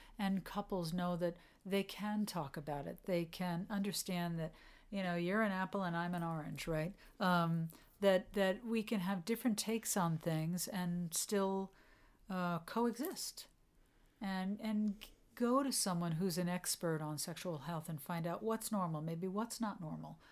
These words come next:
Um, you know, um, so, so there's just lots of important resources out there in the form of family therapy, systemic therapy, sexual health therapy, couple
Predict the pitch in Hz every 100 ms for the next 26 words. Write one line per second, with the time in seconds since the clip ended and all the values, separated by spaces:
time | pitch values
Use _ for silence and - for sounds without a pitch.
0 | - - - 180 170 165 165 160 160 -
1 | _ - - - - _ _ _ _ _
2 | _ _ - - 196 175 170 180 214 185
3 | 185 190 190 190 190 190 202 220 202 180
4 | - - - 214 202 - - 220 220 214
5 | 277 254 208 185 190 - 196 170 160 -
6 | - - _ - 180 170 226 214 185 175
7 | 180 - 185 156 160 156 147 - 160 190
8 | 165 160 160 - 175 165 156 156 - -
9 | _ 151 - 180 170 170 160 180 160 160
10 | 156 - 156 - 160 160 - 165 156 156
11 | 151 147 - - - 175 160 180 131 165
12 | 156 175 156 151 160 - 165 -